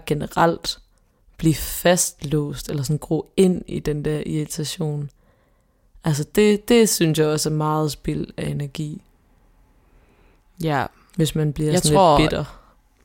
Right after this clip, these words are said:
Speaker 2: ja, jeg tror mere, at for mig er det, mm, det er egentlig også, fordi jeg synes, det, det er helt okay at være irriteret. Jeg tror mere, at, at jeg kan mærke en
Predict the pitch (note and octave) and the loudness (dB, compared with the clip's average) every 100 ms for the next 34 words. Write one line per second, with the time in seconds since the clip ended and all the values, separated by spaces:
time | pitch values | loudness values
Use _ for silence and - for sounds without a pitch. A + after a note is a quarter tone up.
0 | _ _ _ _ _ - F3 E3 E3 E3+ | _ _ _ _ _ -6 2 4 2 0
1 | - E3 G3 F#3 E3+ E3+ F#3 F#3+ - _ | -6 0 4 4 6 6 6 6 2 _
2 | - - D#3+ D#3 D#3+ E3+ F3 E3 D#3 _ | -6 -2 2 4 4 2 2 2 0 _
3 | _ _ _ _ _ _ _ _ _ _ | _ _ _ _ _ _ _ _ _ _
4 | - - D#3 D3+ D3+ D3+ D3 C#3+ D3 - | -20 -6 -2 0 0 -2 -2 -4 -6 0
5 | F3 F#3 E3+ D#3+ E3 - - B3 F#3+ F#3 | 4 6 6 4 4 2 2 2 2 0
6 | - - - F3 E3+ A#3 G3 D#3 - F3 | -2 -4 -2 -2 2 4 2 2 0 2
7 | E3+ D#3 D3+ D3+ - - A#3+ A#3 C#3+ C3+ | 2 2 0 -2 -4 0 4 4 4 0
8 | D#3 - F#3 E3+ E3 E3+ F3+ F#3+ - - | -4 2 4 4 4 4 4 2 -2 -20
9 | - _ _ _ _ - - E3 D3+ - | -20 _ _ _ _ -12 0 0 0 -4
10 | - _ _ _ _ _ - D#3+ F3 F3+ | -14 _ _ _ _ _ -4 0 2 4
11 | E3 D#3 E3 E3 | 4 4 4 0